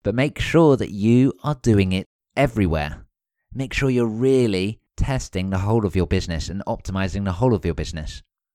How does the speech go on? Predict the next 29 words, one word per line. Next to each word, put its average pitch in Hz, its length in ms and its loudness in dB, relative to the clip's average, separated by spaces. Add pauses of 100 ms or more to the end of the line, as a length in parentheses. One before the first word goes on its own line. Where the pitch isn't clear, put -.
(140)
The 104 100 0
fourth 170 360 2
one, 113 160 2
and 117 120 0
this 139 140 -2
is 131 80 -4
my 131 160 2
personal 120 580 -2
favorite, 90 480 -2 (440)
asking, 135 500 -2 (180)
"Does 135 340 -2 (200)
it 110 320 -4 (120)
work?" 101 440 0 (500)
Not 143 360 -2
as 156 200 -2
a 170 60 -4
professional, 104 840 -6 (480)
but 110 140 -2
as 117 160 -2
a 127 80 -2
human. 107 540 0 (480)
Not 143 240 2
as 147 160 -4
a 147 80 -6
professional, 85 600 -4
but - 160 -8 (100)
as 107 320 -4 (240)
a 92 320 -4 (140)
human. 82 420 -4